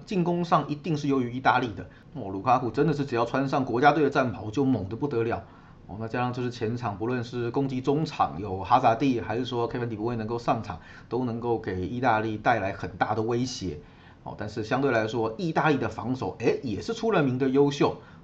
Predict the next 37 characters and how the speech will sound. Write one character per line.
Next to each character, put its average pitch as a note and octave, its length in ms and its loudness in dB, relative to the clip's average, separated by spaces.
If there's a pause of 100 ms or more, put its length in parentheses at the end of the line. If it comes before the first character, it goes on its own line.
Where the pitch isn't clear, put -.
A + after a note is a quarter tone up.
哦， F2+ 160 -6
毕 G#2+ 100 -12
竟 A2+ 160 -6
他 - 240 -2
们 C3 140 2
真 C3 100 2
的 B2+ 120 2
是 A#2 180 -8
防 B2 240 0
守 A2+ 240 0
底 G2+ 200 -8
的 E2+ 80 -6
球 F#2 240 -10
队。 A#2 240 0 (300)
本 A2+ 160 -4
届 D#3+ 140 2
到 D#3+ 100 2
目 F#3 160 0
前 C3+ 220 0
为 B2 100 2
止， A#2 180 -8
只 C#3+ 160 -2
有 D3+ 120 8
在 D3+ 160 2
上 D#3 200 2
一 D3 60 -4
场 A2 160 -6
延 B2 160 0
长 C3+ 180 -2
赛 C#3 160 0
体 - 180 -6
力 C#3 120 2
耗 D3 180 4
尽 C#3+ 120 -2
的 C3 100 -2
时 A2+ 140 -6
候， A#2 240 0